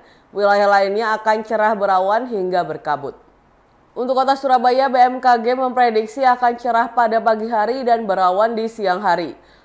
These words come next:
Cuaca memburuk di malam hari karena akan turun hujan petir. Sedangkan pada dini hari, langit Kota Pahlawan akan kembali berawan. Suhu Surabaya hari ini berkisar dua puluh empat hingga tiga puluh satu derajat Celcius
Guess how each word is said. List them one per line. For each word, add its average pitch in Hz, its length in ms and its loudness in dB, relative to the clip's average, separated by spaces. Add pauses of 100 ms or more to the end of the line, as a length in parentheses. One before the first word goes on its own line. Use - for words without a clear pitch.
(160)
Cuaca 196 480 2
memburuk 220 480 0
di 240 160 -8
malam 226 320 2
hari 240 400 -2
karena 220 480 0
akan 214 240 -2
turun 226 320 -4
hujan 175 400 -4
petir. 214 480 -8 (320)
Sedangkan 254 640 0
pada 262 240 2
dini 254 240 -6
hari, 262 320 2
langit 220 400 0
Kota 214 240 -2
Pahlawan 208 640 0
akan 196 320 -6
kembali 175 420 -4
berawan. 147 460 -6 (520)
Suhu 202 320 -4
Surabaya 208 560 0
hari 202 240 -4
ini 233 160 -6
berkisar 226 480 -4
dua 240 240 0
puluh 233 240 -4
empat 247 320 -4
hingga 233 320 -6
tiga 208 320 -6
puluh 214 160 -4
satu 220 400 -6
derajat 190 400 -4
Celcius 196 560 -6